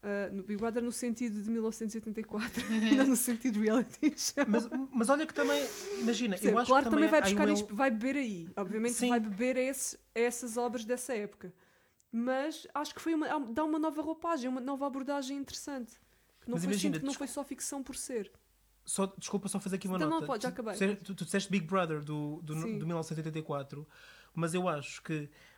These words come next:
Speaker 3: o, por exemplo, o Hunger Games vai muito buscar o fenómeno dos reality shows
Speaker 1: Hum, exatamente.
Speaker 3: como, como o Big Brother. <laughs>
Speaker 1: Sim, exato, pronto.
Speaker 3: Da, da, da década anterior, ou seja, aquela ideia de, eh, nós,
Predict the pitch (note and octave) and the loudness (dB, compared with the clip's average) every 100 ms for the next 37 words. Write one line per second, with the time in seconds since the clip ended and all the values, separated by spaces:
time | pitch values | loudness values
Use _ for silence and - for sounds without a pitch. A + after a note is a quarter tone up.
0 | - C#3+ C#3+ D3+ D3+ C#3+ D#3 E3 D#3 D3+ | -8 -8 -6 -6 -4 -2 0 2 2 0
1 | C#3 D3 C3+ D3+ D#3 D#3+ G3 G3 C#3+ C#3 | -2 -4 -2 0 2 4 4 2 -4 -10
2 | - D3+ C#3 - _ _ - C#3 - E3+ | -6 -4 -4 -6 _ _ -8 -8 -2 0
3 | E3 F3 D#3 C#3+ C#3 B2+ D#3+ D#3 D#3 D3+ | 4 2 0 -4 -6 -4 0 0 0 -2
4 | D3+ - C#3+ C#3+ D3 A2+ - _ _ - | -4 -2 -2 -2 -4 -8 -18 _ _ -20
5 | - E4+ D4+ D#4 A#3 G#3+ F3+ G#3 F#3 - | -2 2 2 6 8 8 4 -2 -8 0
6 | F#3+ G3+ F#3+ D3+ E3 D3+ D3 G#3+ F#3 - | 4 4 2 0 0 0 0 -2 -2 -2
7 | - - - - C#4+ E4 C#4 D#4+ B3+ - | -6 -12 -6 2 4 4 6 6 6 4
8 | C#4+ C4+ A3+ F3+ - D#3+ F#3+ F#3 F#3 F#3 | -4 -4 -4 -10 -10 0 4 6 6 2
9 | G#3 - - - G3+ E3+ G#3 G3+ E3+ G3 | -2 -12 -20 -14 -8 0 0 0 0 2
10 | G#3+ A3 A3 A3+ A#3 G#3 E3+ D#3+ F3+ F3 | 4 4 4 4 2 2 0 -2 0 0
11 | E3+ F3 F3+ F3+ E3+ D3 - - - - | 2 2 2 0 -2 -4 -8 -20 -20 -20
12 | - - D3+ D3 F#3+ F3 E3 D3+ D3+ | -10 -2 0 0 -2 -2 0 -2 -4